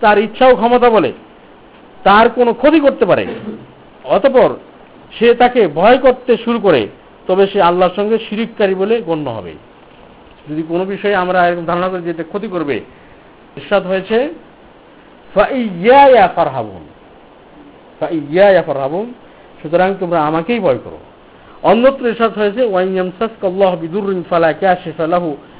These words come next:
ইল্লা হুয়া, ওয়া ইন ইউরিদকা বিখাইরিন ফালা রাদ্দা লিফাদলিহি ইউসিবু বিহি মান ইয়াশাউ মিন ইবাদিহি ওয়া হুয়াল গফুরুর রহিম।"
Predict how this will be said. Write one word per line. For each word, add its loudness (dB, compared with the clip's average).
ইল্লা 4
হুয়া, 0
ওয়া -2
ইন -4
ইউরিদকা -4
বিখাইরিন 2
ফালা 4
রাদ্দা 4
লিফাদলিহি -2
ইউসিবু -4
বিহি -2
মান -2
ইয়াশাউ 0
মিন -4
ইবাদিহি 4
ওয়া -2
হুয়াল 0
গফুরুর -4
রহিম।" -2